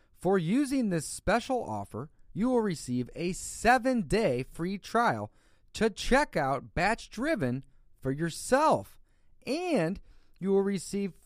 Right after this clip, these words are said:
fifty skip traces included for free. Batch Driven is the best app on the market when it comes to driving for dollars. You can skip trace, send mail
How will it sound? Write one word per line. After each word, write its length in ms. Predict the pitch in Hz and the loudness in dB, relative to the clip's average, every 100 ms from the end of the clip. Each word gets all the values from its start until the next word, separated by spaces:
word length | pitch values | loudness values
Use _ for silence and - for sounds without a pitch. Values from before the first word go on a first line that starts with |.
| - | -16
fifty 580 | - 339 370 - - 170 | -2 -2 -2 -6 -6 -6
skip 480 | 190 - - 311 - | -6 -10 -6 -6 -6
traces 580 | - 165 151 - 180 156 - | -2 0 0 -4 -8 -10 -14
included 1160 | 170 214 226 - - - 247 285 311 233 120 - _ _ _ _ _ - | -6 -4 -4 -10 -20 -8 -2 2 4 2 0 -6 _ _ _ _ _ -4
for 320 | 127 123 123 | 0 2 0
free. 960 | - - - 175 185 190 190 165 98 73 _ _ _ _ _ - | -4 -20 -6 -2 -2 0 0 0 -2 -8 _ _ _ _ _ -4
Batch 300 | - 226 - | 2 2 2
Driven 320 | - 233 226 | 0 0 2
is 280 | 220 196 180 | -2 -2 -2
the 140 | 190 208 | -2 -2
best 640 | 139 117 208 247 240 - | -4 0 4 4 2 0
app 300 | 226 214 - | 2 2 0
on 160 | 190 | -2
the 80 | 185 | -2
market 420 | 156 135 120 135 | 0 0 0 -6
when 160 | - 135 | -6 -6
it 100 | 135 | -8
comes 360 | - 113 110 - | -8 -6 -8 -8
to 180 | 131 | -10
driving 500 | 127 95 92 87 104 104 | -8 -6 -8 -6 -8 -10
for 280 | - 85 98 110 | -10 -8 -8 -8
dollars. 720 | 135 147 156 139 82 62 - _ _ _ _ - | -8 -4 -2 -2 -4 -12 -20 _ _ _ _ -6
You 120 | 123 | -6
can 180 | - 123 | -2 -4
skip 420 | - - 190 214 | -4 0 0 0
trace, 540 | - 185 123 87 - - _ _ _ - | -2 -2 -2 -4 -14 -20 _ _ _ -20
send 580 | - - - 190 233 208 | -14 -10 -2 0 2 0
mail 480 | 165 113 107 143 | 0 0 0 -2